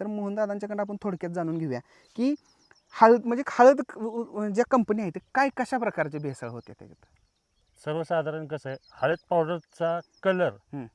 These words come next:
Speaker 2: तुमच्या बाजारात येतो ते पिवळसर कलर.
Speaker 1: बरोबर.
Speaker 2: Actually हळदीचा कलर पिवळसर आहे का?
Speaker 1: हम्म.
Speaker 2: तर नाही.
Speaker 1: हम्म.
Speaker 2: हळदीचा कलर केशरी कलर आहे.
Speaker 1: बरोबर.
Speaker 2: केशरी कलरची जर पावडर तुम्ही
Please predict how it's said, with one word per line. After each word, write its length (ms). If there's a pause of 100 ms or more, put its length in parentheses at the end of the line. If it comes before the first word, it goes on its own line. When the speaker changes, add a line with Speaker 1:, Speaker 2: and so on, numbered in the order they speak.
(160)
Speaker 2:
तुमच्या 240
बाजारात 420
येतो 200
ते 120
पिवळसर 520
कलर. 280
Speaker 1:
बरोबर. 280 (560)
Speaker 2:
Actually 460
हळदीचा 540 (120)
कलर 200 (120)
पिवळसर 400
आहे 260
का? 200 (280)
Speaker 1:
हम्म. 100 (680)
Speaker 2:
तर 80
नाही. 200 (360)
Speaker 1:
हम्म. 100 (300)
Speaker 2:
हळदीचा 500 (100)
कलर 240
केशरी 600
कलर 260
आहे. 100 (120)
Speaker 1:
बरोबर. 280 (640)
Speaker 2:
केशरी 360
कलरची 420
जर 160
पावडर 380
तुम्ही 420